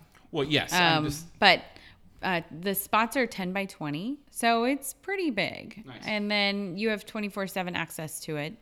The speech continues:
Speaker 2: So then, what was the other thing? How big is it? What was your other question?
Speaker 1: So I was asking, like, you know, as far as
Speaker 2: Oh.
Speaker 1: availability and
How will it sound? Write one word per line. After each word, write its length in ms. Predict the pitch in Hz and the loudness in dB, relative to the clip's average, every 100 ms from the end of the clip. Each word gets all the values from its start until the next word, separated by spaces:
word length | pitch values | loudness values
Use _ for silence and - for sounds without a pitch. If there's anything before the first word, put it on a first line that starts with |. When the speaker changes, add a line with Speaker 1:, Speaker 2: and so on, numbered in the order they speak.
| - | -18
Speaker 2:
So 640 | - 170 165 160 160 156 - - - | -8 -6 -4 -4 -4 -6 -10 -14 -12
then, 580 | 180 208 196 190 196 - | -4 -2 -2 -4 -8 -10
what 80 | 240 | -14
was 100 | 247 | -12
the 140 | 175 | -12
other 160 | 165 156 - | -14 -14 -18
thing? 280 | 180 - 185 - | -18 -18 -20 -16
How 100 | 196 | -12
big 180 | 180 175 | -10 -10
is 120 | 175 | -10
it? 180 | 180 175 - | -10 -12 -14
What 100 | 175 | -16
was 100 | 175 | -12
your 100 | 175 | -12
other 100 | 180 | -12
question? 400 | - 190 - 220 - | -16 -18 -18 -18 -12
Speaker 1:
So 140 | - | -4
I 100 | 143 | -2
was 160 | 147 143 | -2 -4
asking, 380 | 139 131 131 120 | -4 -4 -6 -4
like, 260 | 117 - | -6 -6
you 80 | 156 | -6
know, 60 | 127 | -4
as 160 | 123 | -4
far 160 | - 143 | 0 0
as 160 | 123 - | 0 -4
Speaker 2:
Oh. 40 | |
Speaker 1:
availability 640 | 127 151 285 151 147 139 | 0 4 4 4 2 0
and 100 | 139 | 0